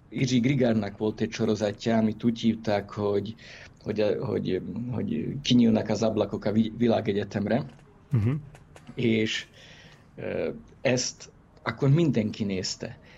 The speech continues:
Speaker 1: Ugyanis Csehszlovákiában két műsor volt a,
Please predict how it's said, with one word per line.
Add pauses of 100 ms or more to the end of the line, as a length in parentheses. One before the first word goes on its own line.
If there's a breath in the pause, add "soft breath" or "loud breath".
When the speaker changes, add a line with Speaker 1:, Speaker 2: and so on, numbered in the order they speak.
(320 loud breath)
Speaker 1:
Ugyanis
Csehszlovákiában
két
műsor
volt (340)
a,